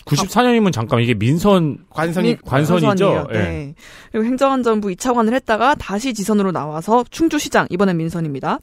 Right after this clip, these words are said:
Speaker 3: 충주시장을 했다가 십구 대 이십 대 국회의원 거쳤고요. 현재 국민의힘 충북도당 위원장입니다. 이십일 대 국회에서 전반기 예결특위 위원장 맡았고요. 출석률은 본회의 팔십육 점 팔삼, 산자위 구십 점 칠,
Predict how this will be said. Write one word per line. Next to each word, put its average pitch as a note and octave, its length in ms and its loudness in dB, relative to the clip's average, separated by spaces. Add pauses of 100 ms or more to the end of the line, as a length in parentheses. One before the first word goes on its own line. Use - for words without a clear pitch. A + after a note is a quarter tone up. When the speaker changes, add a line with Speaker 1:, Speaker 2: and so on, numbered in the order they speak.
(380)
Speaker 3:
충주시장을 A#3 560 -2
했다가 G#3+ 440 0
십구 C4+ 340 -8
대 B3 100 6
이십 G#3 300 -4
대 G3+ 100 -2
국회의원 F3+ 380 -6
거쳤고요. F3 640 -4
현재 C4 340 4
국민의힘 G3 560 2
충북도당 F#3+ 680 -2
위원장입니다. D#3+ 1120 0 (500)
이십일 B3+ 320 -6
대 A#3 100 0
국회에서 G3+ 580 -2
전반기 G#3+ 680 -4
예결특위 A3 520 0
위원장 F#3 640 0
맡았고요. D#3 600 -8 (420)
출석률은 B3+ 560 2
본회의 G#3+ 380 4
팔십육 C4 500 0
점 G3+ 160 -2
팔삼, G3+ 460 0 (760)
산자위 C#4 480 0
구십 G#3+ 260 -2
점 F#3+ 160 -2
칠, F#3+ 240 0